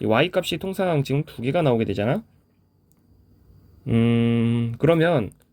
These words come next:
어, 일단 대입을 한 번만 해볼게. x 대신에 이를 대입하면 y 빼기 사분의 일 y제곱은 영이 되면서 그런 걸 만족시키는 y는 양변에 이를 곱하게 되면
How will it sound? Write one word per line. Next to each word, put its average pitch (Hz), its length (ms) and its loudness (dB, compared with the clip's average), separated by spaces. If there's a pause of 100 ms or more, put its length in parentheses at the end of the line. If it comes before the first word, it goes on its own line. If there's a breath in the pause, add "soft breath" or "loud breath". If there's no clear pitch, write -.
(540)
어, 120 120 -2
일단 170 320 2
대입을 143 220 0
한 160 80 -2
번만 196 220 -2
해볼게. 151 560 -2
x 117 320 -2
대신에 147 260 0
이를 120 200 4
대입하면 123 480 0 (380 loud breath)
y 120 320 2
빼기 139 440 0
사분의 110 460 -2
일 113 160 0
y제곱은 104 720 0 (220)
영이 127 220 2
되면서 113 500 0 (480 soft breath)
그런 190 280 4
걸 196 460 4
만족시키는 139 640 -4
y는 113 500 -4
양변에 123 400 2
이를 127 280 0
곱하게 123 280 -2
되면 107 480 -2